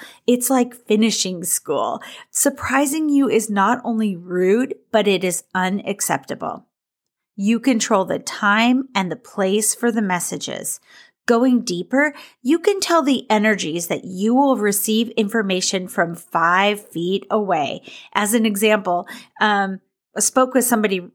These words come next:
recently that said that when they were in a space to receive messages, they, the spirit liked to whisper in their ear behind them, which is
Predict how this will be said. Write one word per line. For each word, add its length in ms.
recently 640
that 220
said 420
that 360
when 360
they 180
were 240
in 260
a 80
space 520
to 120
receive 460
messages, 580
they, 360
the 220
spirit 540
liked 240
to 80
whisper 520
in 100
their 200
ear 480
behind 560
them, 300
which 200
is 200